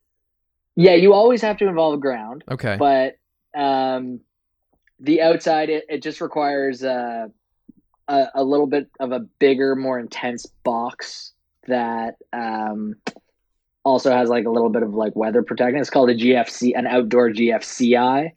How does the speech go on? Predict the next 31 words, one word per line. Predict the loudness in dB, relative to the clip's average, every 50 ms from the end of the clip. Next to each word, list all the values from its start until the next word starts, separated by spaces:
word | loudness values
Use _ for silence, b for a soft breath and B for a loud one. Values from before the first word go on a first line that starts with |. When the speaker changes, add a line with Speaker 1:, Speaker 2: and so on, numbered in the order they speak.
| _
Speaker 2:
Okay. | -12 -10 -8 -8 -8 -8 -10 _ _ _ _ _
Speaker 1:
Um, | -4 -2 -2 -2 0 0 0 0 0 -2 -2 -4 -4 -2
anyway, | 0 2 4 4 4 4 4 2 0 -4 _ _ -4
I | 0 2
don't | 2 2 2
think | 0 0 0
it's | 0 -2 -4
gonna | -6 -4 -2
be | -2 0 0 0 -2 -2 -4 -6 _
insanely | -14 -14 -12 -12 -10 -10 -10 -10 -10 -12 -10 -6 -4
different | -6 -6 -6 -8 -12 -12 -8
from | -8 -8 -8 -8
installing | -10 -12 -8 -6 -4 -4 -4 -4 -6 -8
a | -8 -6
regular | -6 -6 -6 -6 -6 -6 -6 -6 -6 -8 -8 -8 -10
outlet, | -8 -8 -8 -8 -8 -8 -8 _ _ _ _ _ _ _ _ _
but | 2 4 4 4 2 0 _ _ _ _ -2
honestly, | 0 0 0 -2 0 -2 -2
my | 0 0 -2
dad | -2 -2 -4 -4 -6
will | -8 -10
probably | -8 -6 -6 -6 -6 -8 -10
be | -10 -10 -10 -12 -14 _ -20 -20 _ _
by | -10 -10 -8
my | -8 -10
side | -10 -8 -8 -8 -8 -8
the | -8
whole | -8 -8 -6
time. | -6 -6 -6 -4 0
He | 2 2
was, | 2 0